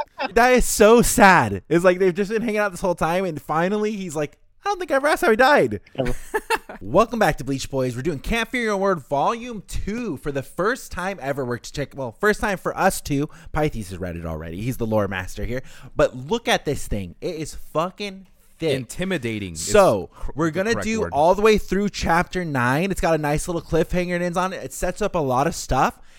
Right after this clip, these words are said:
Speaker 1: And then come next episode, we will go through the rest of the book. It is a thick boy here. This is probably the biggest of all three. So if you're following along, read up to chapter nine, and then we'll go from there. There is an interlude as well, and then we'll move on. So lots of good shit. What did you think of the book?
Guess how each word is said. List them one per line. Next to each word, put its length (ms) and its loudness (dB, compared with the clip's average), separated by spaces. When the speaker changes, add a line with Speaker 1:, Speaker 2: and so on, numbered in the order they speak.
Speaker 1:
And 180 -6
then 260 -4
come 380 -2
next 420 -6
episode, 600 -6
we 80 0
will 140 -2
go 220 0
through 200 -4
the 100 -6
rest 460 -6
of 280 -8
the 80 -12
book. 320 -8
It 100 4
is 140 4
a 100 -4
thick 480 0
boy 240 0
here. 280 -2
This 160 -6
is 40 -10
probably 240 0
the 100 -4
biggest 480 -4
of 220 -2
all 200 -2
three. 480 -8
So 400 0
if 200 -10
you're 80 -10
following 280 -2
along, 380 -6
read 200 -4
up 120 0
to 80 -14
chapter 300 -8
nine, 160 -6
and 80 -6
then 40 -4
we'll 80 -4
go 140 -2
from 120 -10
there. 80 -2
There 120 -2
is 140 -2
an 80 -10
interlude 560 -6
as 260 -6
well, 460 -6
and 120 -2
then 80 0
we'll 100 -2
move 180 0
on. 340 0
So 260 -2
lots 280 -6
of 60 -10
good 120 -2
shit. 180 -2
What 60 -6
did 80 -12
you 60 -12
think 120 -6
of 40 -6
the 60 -6
book? 300 -4